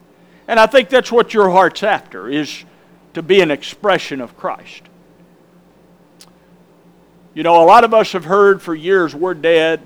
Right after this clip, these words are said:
our life is hid with Christ in God." So our hearts are after that expression.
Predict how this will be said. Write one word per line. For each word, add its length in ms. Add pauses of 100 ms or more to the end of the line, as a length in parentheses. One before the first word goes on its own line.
(140)
our 200
life 340
is 160
hid 160
with 160
Christ 400
in 140
God." 340 (880)
So 160
our 140
hearts 500
are 140
after 460
that 200
expression. 720